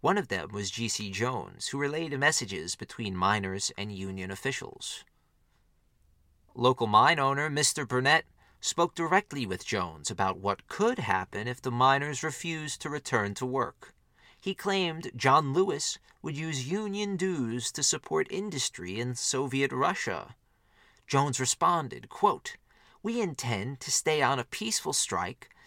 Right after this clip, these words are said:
as long as it takes for you and others like you to recognize their employees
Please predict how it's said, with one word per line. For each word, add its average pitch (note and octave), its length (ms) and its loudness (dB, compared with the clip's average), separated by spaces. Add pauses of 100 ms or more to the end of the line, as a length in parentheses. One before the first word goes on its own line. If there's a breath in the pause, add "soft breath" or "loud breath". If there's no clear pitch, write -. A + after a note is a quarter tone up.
(240 soft breath)
as A#2 180 4
long F#3 340 2
as A3+ 140 0
it G3 140 -2
takes - 560 -8
for - 140 -4
you A#2 420 0 (340 soft breath)
and B2 120 0
others F#3 420 6
like C3+ 400 0
you G2+ 300 -6 (340 soft breath)
to F#3 160 2
recognize C#3 720 2
their F#2 160 0
employees G3 1080 0